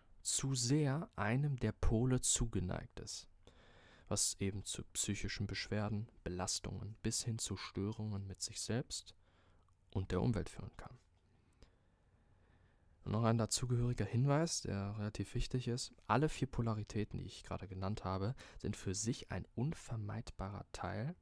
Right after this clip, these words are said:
unserer Existenz. Das heißt, sie sind naturgegeben und ihre Leugnung oder Unterdrückung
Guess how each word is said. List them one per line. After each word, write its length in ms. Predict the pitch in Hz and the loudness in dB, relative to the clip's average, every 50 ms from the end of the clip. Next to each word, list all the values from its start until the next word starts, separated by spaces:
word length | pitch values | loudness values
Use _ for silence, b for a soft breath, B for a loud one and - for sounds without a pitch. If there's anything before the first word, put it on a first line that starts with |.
| _ _ - | _ _ -8
unserer 520 | 101 107 107 104 110 110 104 104 104 - | -4 -4 -2 -2 0 -2 -2 -2 -2 -6
Existenz. 760 | - - - - - - - - - - - - - - - - - B B B B B B B B | -8 -8 -6 -4 -4 -4 -4 -4 -6 -8 -8 -8 -10 -12 -12 -14 -18 B B B B B B B B
Das 120 | - - - | -8 -6 -6
heißt, 160 | 95 - - | -4 -4 -4
sie 100 | - 95 | -4 0
sind 220 | 101 95 101 - | 0 0 0 0
naturgegeben 1040 | 101 98 - - - - 139 139 139 - 98 101 - - 92 95 - 117 147 170 - | -2 -4 -4 -4 -2 -2 0 0 0 -2 -4 -4 -2 -2 -4 -2 -2 -2 -2 -2 -4
und 200 | - 110 107 - | -4 -6 -6 -4
ihre 180 | - 98 98 95 | -6 -4 -4 -4
Leugnung 640 | 95 95 95 95 113 160 - - - - 151 160 - - | -2 -2 0 0 0 -2 -4 -6 -6 -4 -4 -4 -2 -2
oder 180 | 104 104 95 95 | -2 -2 -2 -2
Unterdrückung 720 | 98 - - 98 - - 101 113 - - - 123 151 | -4 -4 -4 -6 -6 -4 -4 -6 -4 -4 -2 -2 -2